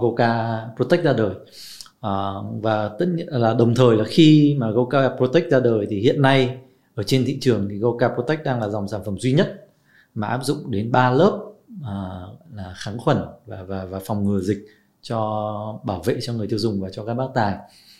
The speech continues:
Đấy là thứ nhất là toàn bộ các tài xế thì đều được tiêm hai mũi vaccine. Thứ hai là để, ờ, ngăn cách giữa tài xế và khách hàng thì có một cái lớp ờ, ờ, vách ngăn trong suốt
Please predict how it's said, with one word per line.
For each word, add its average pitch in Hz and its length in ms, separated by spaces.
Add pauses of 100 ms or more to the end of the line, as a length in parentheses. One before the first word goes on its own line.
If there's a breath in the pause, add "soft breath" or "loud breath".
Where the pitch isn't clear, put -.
(200 loud breath)
Đấy 110 80
là 120 140
thứ 117 80
nhất 170 220
là 110 180
toàn 101 160
bộ - 220
các 131 200
tài 107 120
xế 107 380
thì 120 100
đều 101 160
được 98 220
tiêm 117 220
hai 117 120
mũi 127 160
vaccine. 135 380 (680 soft breath)
Thứ 117 120
hai 127 380
là 113 160
để, 101 300 (220)
ờ, 98 380 (380)
ngăn 131 600
cách 165 200
giữa - 260
tài 113 120
xế 113 280
và 143 100
khách 147 180
hàng 113 220
thì 101 100
có 107 100
một 123 160
cái 110 100
lớp 143 200 (340)
ờ, 104 320 (160)
ờ, 107 340 (680)
vách 143 160
ngăn 131 300 (280 loud breath)
trong 127 180
suốt 190 200